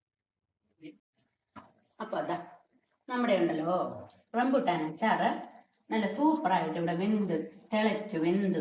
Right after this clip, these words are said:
വരുന്നുണ്ട് കേട്ടോ. നല്ല വേവുണ്ട് കേട്ടോ ഇതിന്. പെട്ടെന്ന് നമ്മൾ ഓർക്കും ഇത് പെട്ടെന്ന് അരിഞ്ഞു പോകും, അങ്ങനെയല്ല കേട്ടോ. ഇത് കുറച്ച് നേരമായി ഞാനിങ്ങനെ വരട്ടി വരട്ടി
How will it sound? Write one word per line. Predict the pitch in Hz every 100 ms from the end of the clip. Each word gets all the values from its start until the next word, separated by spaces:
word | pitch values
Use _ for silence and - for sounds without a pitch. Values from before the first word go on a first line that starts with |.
| 190
വരുന്നുണ്ട് | 190 190 147 156
കേട്ടോ. | 170 - - - -
നല്ല | 226 247 269 277 285 247 165
വേവുണ്ട് | 165 170 247 202 151 151
കേട്ടോ | 156 180
ഇതിന്. | 156 165 160 - - _ _
പെട്ടെന്ന് | 226 226 294 262 226
നമ്മൾ | 247 226
ഓർക്കും | 202 - 202
ഇത് | -
പെട്ടെന്ന് | 226 220 285 254 190
അരിഞ്ഞു | 170 196
പോകും, | 165 170
അങ്ങനെയല്ല | 170 202 190 147 147
കേട്ടോ. | 151 151 147 - - - 190
ഇത് | 190 202
കുറച്ച് | 208 214 - 247
നേരമായി | 190 175 196 170 165
ഞാനിങ്ങനെ | 170 175 175 170
വരട്ടി | 175 180 170 151
വരട്ടി | 175 196 190 -